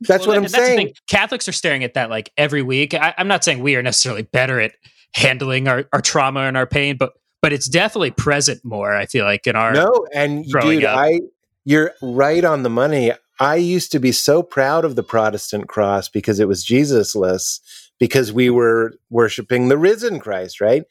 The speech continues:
Speaker 2: Mm-hmm.
Speaker 1: And now, because I'm so into Richard and other wonderful theologians like him,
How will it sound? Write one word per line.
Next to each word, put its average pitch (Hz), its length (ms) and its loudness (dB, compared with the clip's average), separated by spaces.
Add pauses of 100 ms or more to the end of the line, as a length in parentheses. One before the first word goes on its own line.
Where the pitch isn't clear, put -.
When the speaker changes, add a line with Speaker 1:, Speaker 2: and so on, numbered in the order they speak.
Speaker 2:
Mm-hmm. 120 360 -8 (180)
Speaker 1:
And 156 220 0
now, 151 920 0
because 147 400 0
I'm 139 160 0
so 107 260 2
into 101 240 -2
Richard 101 640 2
and 101 140 -2
other 101 580 2
wonderful 101 560 0
theologians 98 640 0
like - 260 0
him, 90 320 -6